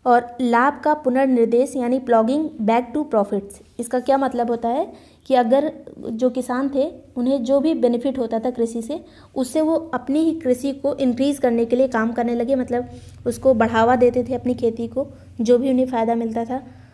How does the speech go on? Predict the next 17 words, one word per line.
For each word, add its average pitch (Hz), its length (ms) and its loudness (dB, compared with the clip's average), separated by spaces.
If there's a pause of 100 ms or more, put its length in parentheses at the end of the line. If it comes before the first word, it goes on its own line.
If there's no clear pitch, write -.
(200)
उद्योगों 262 440 4
का 277 120 2
विकास 247 400 0
हुआ, 262 200 -2 (720)
मूल्यों 262 400 4
पर 302 140 2
प्रभाव 233 360 0
पड़ा, 240 260 -4 (480)
मतलब 247 260 0
किसी 269 340 -4
चीज़ 262 300 -4
की, 294 240 -2
किसी - 440 -4
भी 294 120 -2
खाद्यान्न 233 520 -2
की 277 140 -8
कीमत 254 460 -2